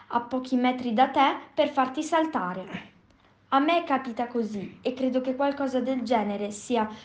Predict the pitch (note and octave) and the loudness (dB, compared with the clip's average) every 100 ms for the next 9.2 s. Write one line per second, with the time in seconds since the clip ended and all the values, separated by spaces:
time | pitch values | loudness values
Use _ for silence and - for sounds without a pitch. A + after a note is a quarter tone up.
0 | - - A#3 - D4 D4 B3+ B3+ C4+ A#3 | -20 -14 -8 0 0 0 -2 0 2 2
1 | B3 D4 C#4+ B3 A3+ C4 A#3 A#3+ A#3 G3+ | 4 2 2 -2 -6 -6 -2 -2 -2 -2
2 | F3 F#3 F#3+ F#3 - - _ - - - | -6 -8 -8 -10 -12 -18 _ -20 -16 0
3 | B3+ B3+ C#4 B3 A#3+ C4 B3+ D4+ D4+ C#4+ | 0 2 2 2 2 2 2 0 2 4
4 | G#3+ A#3+ B3+ G#3+ A3 - B3 C4 D#4 D#4+ | 4 0 -2 -4 -6 -2 2 2 2 2
5 | B3+ A#3+ A#3+ A#3+ C#4+ C#4+ B3+ B3+ A#3+ - | 0 2 0 0 0 2 2 0 -2 -4
6 | B3+ B3+ D4+ - - - - C4 B3 B3 | 0 2 2 -2 -16 -20 0 2 4 2
7 | - B3+ D4+ E4+ B3+ - C4 C4 B3+ B3+ | 0 0 0 -2 -4 -4 -4 -4 0 0
8 | C4 C4 D#4+ D#4+ D4+ C4 B3+ A3 F#3+ F3 | 2 4 4 4 2 4 2 2 -2 -4
9 | - | -6